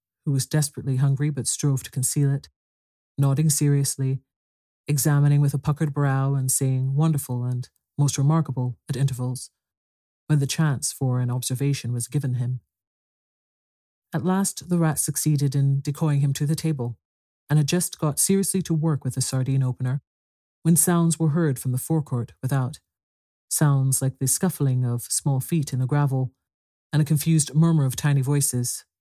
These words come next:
while broken sentences reached them. "Now, all in a line,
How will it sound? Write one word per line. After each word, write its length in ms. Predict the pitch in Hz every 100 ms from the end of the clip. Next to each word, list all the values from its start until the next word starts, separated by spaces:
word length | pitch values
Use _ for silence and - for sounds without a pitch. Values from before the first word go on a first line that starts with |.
| -
while 160 | 135 127
broken 320 | 147 143 135
sentences 560 | - 180 135 - 120
reached 260 | 131 123 -
them. 240 | 127 123 - _ _ _ _ _ _ _ _ _ -
"Now, 380 | 147 139 139 _ -
all 200 | 135 147
in 80 | 170
a 80 | 175
line, 460 | 147 135 131 143